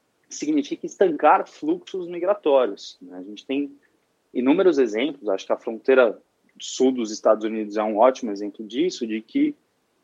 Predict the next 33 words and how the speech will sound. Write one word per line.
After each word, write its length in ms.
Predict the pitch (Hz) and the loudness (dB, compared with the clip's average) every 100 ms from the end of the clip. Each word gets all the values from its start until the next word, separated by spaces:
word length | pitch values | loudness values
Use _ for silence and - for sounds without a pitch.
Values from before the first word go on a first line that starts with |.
| _ _ _ - | _ _ _ -2
não 240 | 147 202 | 0 4
é 100 | 180 | 2
fechando 500 | 175 156 139 - 135 | 2 0 -2 0 -2
fronteiras 460 | 127 120 107 123 131 | -2 -4 -2 -2 -2
que 80 | 123 | -4
você 340 | 123 123 - | -4 -4 -4
impede 400 | 123 117 117 117 | -6 2 2 2
que 80 | 120 | -2
as 80 | 120 | -6
pessoas 380 | - - 160 - | -6 -6 -6 -8
cruzem 500 | - 127 117 131 - | -4 -2 0 -2 -2
elas. 480 | 117 117 - - - _ _ _ _ 98 104 | 2 2 0 -12 -20 _ _ _ _ -20 -16
Isso 460 | 110 - 143 143 - _ - | -16 -6 -2 -2 -6 _ -8
ocorre 400 | 127 - 127 147 | -2 4 4 4
porque 720 | - - - 82 202 175 160 | -6 -12 -8 -2 -2 -2 0
a 120 | 135 | 2
necessidade 680 | 135 135 143 - 127 147 160 | 2 0 -4 -2 4 4 4
de 480 | 143 123 107 98 95 - | -2 -4 -4 -6 -12 -8
migrar 480 | 107 107 127 143 - _ _ _ _ - | 0 6 6 4 -2 _ _ _ _ -10
muitas 300 | 123 127 117 | -4 -2 -2
vezes 140 | 117 | -4
é 60 | 135 | -4
maior 380 | 139 123 127 143 | 0 4 4 2
do 100 | 147 | -14
que 180 | - | -10
esses 380 | 147 147 147 147 | -8 -6 -8 -10
impedimentos. 600 | 156 151 156 180 143 101 95 | -12 -10 -10 -8 -10 -10 -8
Então 140 | 110 | -6
as 100 | 123 | -6
pessoas 280 | 151 170 170 | -8 -6 -4
dão 180 | 190 220 | -4 -2
um 40 | |
jeito 460 | 170 170 180 165 | 2 2 2 -4